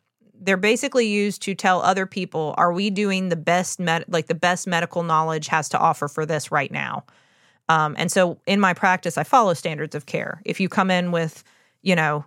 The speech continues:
diabetes and you need me to manage you, I am going to prescribe the medicines and do the things for you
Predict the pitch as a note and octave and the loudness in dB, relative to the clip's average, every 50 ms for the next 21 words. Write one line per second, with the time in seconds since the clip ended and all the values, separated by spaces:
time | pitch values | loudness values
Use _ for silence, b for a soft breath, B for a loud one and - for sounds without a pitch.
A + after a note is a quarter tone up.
0 | _ _ - - E3 E3 D3+ E3 E3 E3 G3 G#3 A3 G#3 G3 F#3+ D#3+ E3+ E3+ E3+ | _ _ -12 -4 0 2 2 2 2 0 0 2 2 2 2 2 0 0 -2 -2
1 | E3 E3+ E3+ E3+ E3 E3 D#3 - - E3 E3+ F3+ F#3+ F#3+ F3+ F3 D#3+ E3+ E3 D#3 | -2 -2 0 0 0 -2 -4 -4 -4 -2 0 0 2 2 0 -2 -2 -2 -2 -2
2 | D3 - - - F3 F3+ F3+ F3+ F3+ E3+ E3+ F3 F3 E3+ D#3+ - - E3+ D#3+ D#3 | -4 -2 0 0 2 2 2 0 -2 -2 -2 -2 -2 -2 -4 -6 -6 -6 -6 -4
3 | - E3+ D#3+ - - - F3 F3 F3 F3 E3 E3+ E3+ E3 E3 D#3+ - D#3 D3+ D#3 | -4 -4 -4 -2 2 2 4 4 4 0 -2 -2 0 -2 -2 -4 -6 -8 -8 -6
4 | D#3 D3+ D#3+ D#3+ F#3 G3 F#3+ E3+ D#3+ - F3+ F3+ F3+ F3 - - F3 E3 D#3+ D#3 | -4 -4 -4 0 0 0 0 0 0 0 0 0 0 -2 -4 -6 -6 -6 -4 -4
5 | D#3 D3+ D3+ | -4 -4 -6